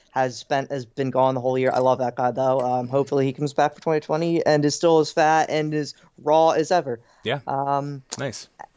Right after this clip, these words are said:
Speaker 1: and that is my, that, and yeah, that's my top ten, I believe.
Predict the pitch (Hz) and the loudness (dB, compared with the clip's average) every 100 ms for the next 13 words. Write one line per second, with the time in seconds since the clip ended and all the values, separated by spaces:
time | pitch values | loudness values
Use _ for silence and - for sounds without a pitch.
0 | - 151 151 160 165 170 170 165 160 - | 0 0 4 4 4 2 -4 -6 -12 -20
1 | - 156 156 156 151 151 156 - 156 170 | -8 -2 -2 -2 -4 0 0 0 -6 -4
2 | 156 139 139 - - 143 139 165 175 - | -4 -2 -6 -8 -6 -6 -6 -6 -4 -4
3 | 170 190 233 269 | -4 -2 -4 -6